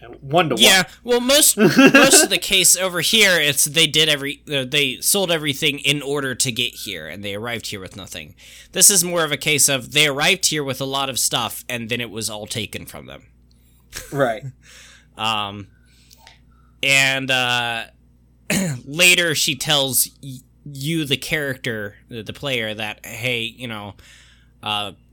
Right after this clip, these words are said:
Speaker 2: perhaps I was a little harsh, so I have passed along s-, a message to him that, um, I, my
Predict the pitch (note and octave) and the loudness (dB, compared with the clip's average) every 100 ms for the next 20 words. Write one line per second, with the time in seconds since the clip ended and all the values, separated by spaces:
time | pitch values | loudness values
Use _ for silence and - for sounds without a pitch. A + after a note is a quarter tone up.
0 | D#3 C#3+ D3 C#3+ C3 C#3+ C3 B2 C3 B2+ | -10 -4 0 2 2 0 2 -2 -2 -4
1 | A#2+ G#2+ A2 F#2 D#2+ - - - C3 A2 | -6 -6 -8 -8 -10 -12 -6 -6 -4 -6
2 | G#2 - A#2+ A#2+ A#2 A#2+ G#2 A2+ - D3 | -8 -8 -6 -4 -4 -6 -6 -10 -4 -2
3 | C3 - C#3+ C3+ B2+ B2 A#2 G#2+ - B2 | -2 -4 -4 -4 -4 -4 -6 -8 -8 -8
4 | A#2 G#2+ A#2 - - G#2 A2 G#2 G2+ G2+ | -6 -4 -4 -6 -6 -8 -8 -10 -10 -8
5 | G2 F#2 - G2 F#2 F#2 F2+ _ - - | -6 -8 -10 -10 -10 -14 -20 _ -20 -20
6 | - _ A#2+ C3 B2+ C3 _ C#3 B2 - | -20 _ -8 -8 -12 -20 _ -18 -18 -20
7 | _ _ C3+ C3 C3+ C#3 D3 C#3+ | _ _ -4 2 4 4 4 0